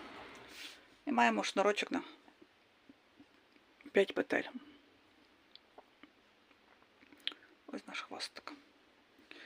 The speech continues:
Тут можна або потім зав'язати, або вставляєте якусь таку металеву собі.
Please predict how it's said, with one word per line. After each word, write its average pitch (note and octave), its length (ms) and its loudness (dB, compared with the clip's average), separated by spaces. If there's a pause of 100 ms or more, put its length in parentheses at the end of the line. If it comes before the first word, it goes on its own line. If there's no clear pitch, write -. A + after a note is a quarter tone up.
(260)
Тут C4+ 160 2
можна - 280 4
або - 200 6
потім F3+ 240 6
зав'язати, B3 400 12
або F#3 160 10
вставляєте - 560 10
якусь - 180 -6
таку - 160 -4
металеву F#2+ 520 8
собі. - 320 0